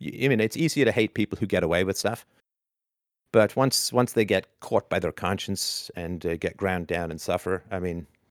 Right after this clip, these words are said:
you don't, it, you don't need to add fuel to the fire, so to speak, right?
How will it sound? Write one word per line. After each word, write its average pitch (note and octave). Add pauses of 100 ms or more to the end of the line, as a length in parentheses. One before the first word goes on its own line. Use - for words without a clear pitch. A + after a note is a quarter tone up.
(280)
you G#2+
don't, E2
it, G#2+
you A2
don't F#2+
need F#2
to G2+
add F2
fuel F#2+
to -
the E2+
fire, -
so -
to E2+
speak, -
right? G2